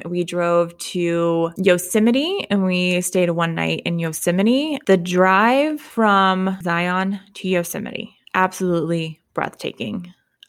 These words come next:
I couldn't, I think my mouth was open the whole time driving through this.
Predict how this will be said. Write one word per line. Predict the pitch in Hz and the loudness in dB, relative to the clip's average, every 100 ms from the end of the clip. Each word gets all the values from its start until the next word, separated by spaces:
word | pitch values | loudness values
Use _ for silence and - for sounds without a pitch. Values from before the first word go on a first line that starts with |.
| - | -4
I | 175 | -4
couldn't, | 180 226 240 233 - - | 0 0 0 -2 -6 -4
I | |
think | 185 226 | -2 0
my | 226 196 175 | 2 0 0
mouth | 170 160 151 156 | -2 -2 -2 -4
was | 151 - | -6 0
open | 143 - 156 | 0 0 -8
the | |
whole | 147 156 | -2 -2
time | 151 156 - | 0 -4 -6
driving | - 156 147 - 165 | -4 -2 -2 -4 -4
through | - | -4
this. | - - - | -4 -4 -6